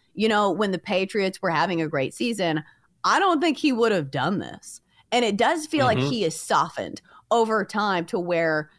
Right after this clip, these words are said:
Speaker 1: you know, he's talking about Taylor Swift in his interviews.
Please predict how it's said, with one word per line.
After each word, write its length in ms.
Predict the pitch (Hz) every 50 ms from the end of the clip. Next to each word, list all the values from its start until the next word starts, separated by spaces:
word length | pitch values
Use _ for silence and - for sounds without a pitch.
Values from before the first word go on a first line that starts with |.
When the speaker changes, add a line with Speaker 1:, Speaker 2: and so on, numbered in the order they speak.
| _ _ _
Speaker 1:
you 120 | - 240
know, 280 | 226 214 208 196 185 -
he's 240 | - - 254 226 -
talking 320 | - 214 190 208 214 233 220
about 300 | 226 208 185 - - -
Taylor 420 | - - 180 202 220 233 226 233
Swift 580 | - - 254 254 294 226 - - - - - -
in 120 | - 214 214
his 140 | 190 180 214
interviews. 640 | 190 190 190 180 170 185 165 120 107 78 71 -